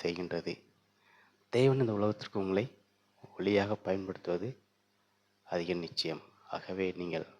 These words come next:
கலக்கம் கொள்ளாமல், திகைத்து போகாமல், சந்தேகம் கொள்ளாமல், உறுதியாய் திருவசனத்தை பற்றி கொள்ளுங்கள். கட்டாயம் உங்கள் வாழ்க்கை செழிப்பை காணும். நீங்கள் உயர்ந்த ஒரு உன்னதத்திற்கு செல்வீர்கள், சந்தேகமில்லை.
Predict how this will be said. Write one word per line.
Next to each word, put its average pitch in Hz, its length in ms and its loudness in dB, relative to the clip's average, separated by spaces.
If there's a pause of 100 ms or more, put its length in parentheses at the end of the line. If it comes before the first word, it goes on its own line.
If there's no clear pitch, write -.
(180)
கலக்கம் 101 460 -2
கொள்ளாமல், 90 540 0 (680)
திகைத்து 131 420 0
போகாமல், - 600 -4 (760)
சந்தேகம் 104 560 0
கொள்ளாமல், 90 380 -2 (1080)
உறுதியாய் 113 560 6
திருவசனத்தை 98 640 0
பற்றி - 300 -4
கொள்ளுங்கள். 87 500 -8 (500)
கட்டாயம் 101 520 0
உங்கள் 92 180 -4
வாழ்க்கை 87 380 -2
செழிப்பை 85 500 -6
காணும். 90 340 -2 (840)
நீங்கள் 101 180 0
உயர்ந்த 104 440 0
ஒரு 98 240 0
உன்னதத்திற்கு - 460 -6 (120)
செல்வீர்கள், 92 440 -2
சந்தேகமில்லை. 82 840 -8